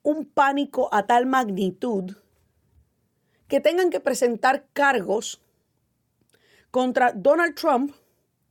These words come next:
para tratar de buscar la manera de inhabilitarlo? Que claro está, él asegura que él no va para ningún lado. Él asegura que a él no lo van a hacer salir. Y estas fueron las declaraciones de él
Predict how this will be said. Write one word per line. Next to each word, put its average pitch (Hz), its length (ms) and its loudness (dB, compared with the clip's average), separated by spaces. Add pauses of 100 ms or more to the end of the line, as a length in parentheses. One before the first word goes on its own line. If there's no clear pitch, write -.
(460)
para 262 180 2
tratar 294 260 2
de 403 80 2
buscar 359 240 -2
la 349 80 0
manera 311 340 0
de 285 280 -2
inhabilitarlo? 220 1040 0
Que 165 100 -12
claro 214 380 2
está, - 480 -6 (760)
él 180 160 0
asegura 233 640 0 (380)
que 233 100 2
él 226 100 0
no 208 100 2
va 185 120 4
para 262 140 -6
ningún 247 340 -8
lado. 247 360 0 (840)
Él 254 160 2
asegura 262 680 2 (680)
que - 120 0
a 226 140 4
él 254 120 0
no 254 140 -4
lo 233 100 4
van 247 200 2
a 262 280 0
hacer 196 300 -4
salir. 180 500 -4
Y 208 180 -2
estas 233 220 0
fueron 240 240 2
las 254 140 0
declaraciones 214 580 0
de 202 200 2
él 285 180 -6